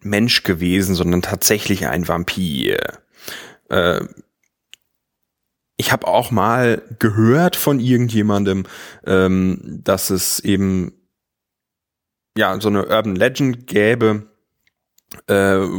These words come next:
Max Schreck habe eben nur Grafen Orlok, äh, Graf Orlok gespielt und, und, äh, das wäre halt ein Beleg dafür, dass der irgendwie zurückgezogen gelebt hat und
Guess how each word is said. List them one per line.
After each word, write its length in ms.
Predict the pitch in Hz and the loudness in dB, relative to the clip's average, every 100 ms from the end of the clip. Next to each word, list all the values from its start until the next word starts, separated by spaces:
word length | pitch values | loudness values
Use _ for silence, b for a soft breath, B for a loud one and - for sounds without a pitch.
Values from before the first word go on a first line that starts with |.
| 95 | -8
Max 800 | - 98 95 92 104 98 104 - - | -8 -10 -10 -10 -8 -2 -2 -2 -8
Schreck 360 | - 113 - B B B B | -4 -4 -4 B B B B
habe 300 | 101 104 87 | -2 0 0
eben 320 | 104 107 104 | 0 0 0
nur 480 | 104 110 110 98 - - - | 0 2 2 0 -4 -14 -8
Grafen 400 | 101 104 107 107 | -2 0 -2 -4
Orlok, 580 | 90 107 110 110 - - | 2 4 4 0 -6 -2
äh, 200 | 107 101 | 0 2
Graf 260 | 101 98 - | 2 0 2
Orlok 340 | 98 117 117 | 2 2 0
gespielt 680 | 113 - - 104 110 110 - | -2 -4 -4 0 2 2 0
und, 280 | 92 90 87 | -4 -4 -4
und, 280 | 90 92 - B B - | -6 -6 -10 B B -8
äh, 120 | 87 | -4
das 200 | 92 - | -2 -2
wäre 140 | 107 | 0
halt 120 | 110 | -2
ein 60 | 113 | -2
Beleg 320 | 98 98 107 | 0 0 0
dafür, 500 | 104 - - 98 101 | -2 -2 -2 2 4
dass 220 | 90 87 | 2 0
der 440 | - 92 92 92 - - - - - - - | 0 2 2 0 -4 -12 -14 -14 -14 -14 -8
irgendwie 480 | 107 104 101 95 - | -6 -6 -6 -6 -4
zurückgezogen 840 | - 107 117 120 - 117 120 117 | -2 0 0 -2 0 2 2 2
gelebt 500 | 107 98 101 - - | 0 2 0 0 0
hat 200 | 101 98 | -2 -2
und 160 | 98 | -8